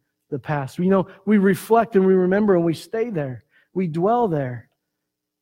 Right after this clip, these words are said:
<laughs> Michelle, if you will, we abide there. We worship there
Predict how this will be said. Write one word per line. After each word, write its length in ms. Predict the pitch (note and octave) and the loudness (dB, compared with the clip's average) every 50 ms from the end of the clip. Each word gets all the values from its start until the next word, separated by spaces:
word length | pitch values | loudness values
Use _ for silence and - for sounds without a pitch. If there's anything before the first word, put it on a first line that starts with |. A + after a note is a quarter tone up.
| _ _ _ _ _ _ _ - | _ _ _ _ _ _ _ -10
<laughs> 680 | - D#3 A2+ - _ _ _ _ _ _ _ _ _ | -10 -10 -10 -12 _ _ _ _ _ _ _ _ _
Michelle, 300 | - F3 - - G3 G3+ | -16 -14 -8 -4 -2 -2
if 100 | F#3 C#3 | -2 -2
you 80 | E3 E3+ | -2 0
will, 140 | F#3+ G#3+ G3+ | 0 0 0
we 160 | F#3+ G3 F#3+ | 2 2 0
abide 460 | E3+ C#3+ C3+ D#3 E3+ G3 A3+ G#3 E3 | 0 0 -2 -4 -4 -2 -4 -4 -4
there. 380 | D3 C#3 C3+ C3 A#2+ A2+ - _ _ _ _ _ _ _ _ _ _ _ _ _ _ _ _ _ _ _ _ _ - | -6 -6 -6 -8 -10 -14 -18 _ _ _ _ _ _ _ _ _ _ _ _ _ _ _ _ _ _ _ _ _ -2
We 120 | D#3+ E3+ | 0 0
worship 520 | E3+ D3+ F3+ A#3 A#3 - - E3+ - - | 0 0 -2 -4 -4 -6 -8 -10 -10 -12
there 300 | - C#3 C3 C3 A#2 - | -14 -14 -14 -14 -16 -18